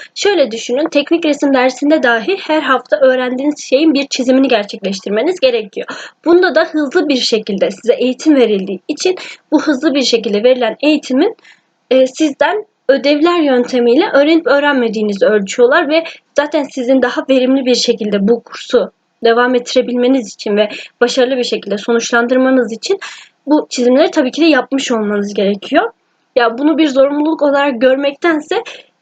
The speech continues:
kendimi daha iyi yetiştirebilmek için bu çizimleri zaten yapmam gerekiyor düşüncesiyle bu ödevleri yapabilirsiniz. Bence sizin için çok faydalı olur. E, ki maalesef okul açılmayacak. Yani Akdeniz'in açıklamasına göre Akdeniz açmıyormuş.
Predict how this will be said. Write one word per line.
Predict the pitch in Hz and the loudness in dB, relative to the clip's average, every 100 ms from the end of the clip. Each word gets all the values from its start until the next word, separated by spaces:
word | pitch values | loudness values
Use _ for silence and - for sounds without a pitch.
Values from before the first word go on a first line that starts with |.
| _ - | _ -2
kendimi | 285 302 320 320 | 2 6 6 4
daha | 302 294 | 2 0
iyi | 349 262 | 0 2
yetiştirebilmek | 254 247 - - 254 254 277 294 - | 0 0 -6 0 0 2 0 -2 -4
için | 220 359 339 | -2 2 4
bu | 311 | 2
çizimleri | 277 254 269 320 | 0 0 2 2
zaten | 302 311 302 | 0 0 -2
yapmam | 269 - 285 285 | -2 0 0 0
gerekiyor | 240 196 196 208 190 | 0 -2 -4 -4 -4
düşüncesiyle | 233 262 247 233 233 220 294 - - - | 0 2 2 2 -2 -4 -4 -6 -10 -2
bu | 277 | 2
ödevleri | 262 226 233 277 | 2 2 2 2
yapabilirsiniz. | 254 - 302 240 226 214 233 320 339 - - - | 0 -2 -4 -4 -4 -4 0 0 -2 -12 -10 -2
Bence | 285 320 339 | 0 0 0
sizin | 320 262 302 | -2 0 0
için | 311 311 | 2 2
çok | 302 302 | 0 -2
faydalı | 285 240 220 220 | 0 0 0 0
olur. | 202 262 302 - - _ _ - | -2 -2 -8 -14 -20 _ _ -4
E, | 247 | -4
ki | - - 294 | -4 -2 0
maalesef | 285 285 285 269 294 - | 2 0 -2 -4 -6 -2
okul | 240 - 233 | -2 0 -2
açılmayacak. | 240 - 269 247 214 233 254 247 | -2 -2 0 0 0 -2 -2 -2
Yani | 220 226 - | -2 -2 -2
Akdeniz'in | 233 - 254 233 233 | -4 -2 -2 0 -2
açıklamasına | 220 - - 233 226 - | -4 -6 -4 -4 -2 -4
göre | 240 220 330 | 0 2 0
Akdeniz | 277 - 277 277 | -2 0 2 2
açmıyormuş. | 269 - 208 180 285 370 | 0 -4 -4 -4 -4 -4